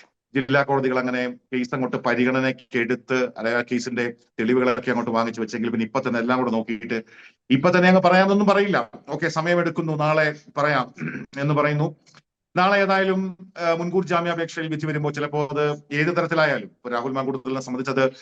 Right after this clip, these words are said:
ഇനി ജാമ്യാപേക്ഷ തള്ളി എന്നുള്ള നിലയിലായാലും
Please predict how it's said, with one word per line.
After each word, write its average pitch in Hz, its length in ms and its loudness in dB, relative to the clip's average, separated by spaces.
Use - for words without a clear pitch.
ഇനി 123 360 6
ജാമ്യാപേക്ഷ 131 760 2
തള്ളി 147 440 2
എന്നുള്ള 131 220 0
നിലയിലായാലും 120 640 0